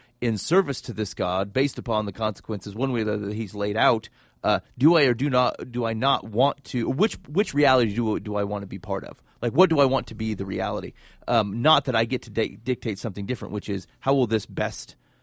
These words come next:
serve me? And if, like, if we can walk out, and this is what Paul's getting at, I think, in the beginning of Romans, when he says, you walk outside and you look at the sky and go,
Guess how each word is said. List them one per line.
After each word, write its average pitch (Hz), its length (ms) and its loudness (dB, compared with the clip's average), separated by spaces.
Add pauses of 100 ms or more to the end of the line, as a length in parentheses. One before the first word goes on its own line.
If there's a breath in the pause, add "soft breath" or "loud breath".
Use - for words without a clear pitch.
(180)
serve 98 400 0
me? 95 240 -6 (440 soft breath)
And 156 100 6
if, 151 100 2
like, 170 140 2
if 143 100 -6
we 226 100 -2
can 123 180 -2
walk 151 300 0
out, 135 240 2
and 131 100 0
this 185 140 0
is 208 60 -8
what 156 160 -6
Paul's 220 260 0
getting 98 220 -8
at, 95 80 -6
I 110 80 0
think, 151 180 -4
in 123 100 -2
the 104 140 -2
beginning 135 300 -4
of 110 60 -2
Romans, 170 300 -4
when 127 80 -4
he 120 60 -6
says, 127 140 -8
you 156 160 -4
walk 202 260 2
outside 160 480 2
and 135 100 -4
you 156 100 -2
look 233 160 -6
at 254 100 -10
the 131 80 -4
sky 156 340 0
and 135 140 -2
go, 113 300 2